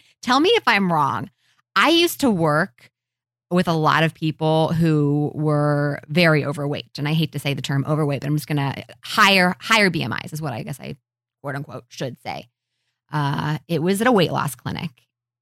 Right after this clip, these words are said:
And whenever I took their twenty-four hour recall or even one week re-, uh, diet recap, I found that they were often eating less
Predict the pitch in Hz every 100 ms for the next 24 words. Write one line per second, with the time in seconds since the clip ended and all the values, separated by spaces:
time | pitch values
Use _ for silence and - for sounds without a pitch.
0 | _ 196 202 202 185 202 214 - 214 311
1 | 359 277 - 180 - 170 - 165 170 165
2 | 151 160 156 147 156 - 156 160 175 196
3 | 190 160 170 165 160 - 156 - 151 143
4 | - 143 143 156 180 180 180 190 - 170
5 | - 156 156 160 151 147 170 208 - 175
6 | 165 - 180 175 170 175 160 156 151 156
7 | 156 151 175 - - -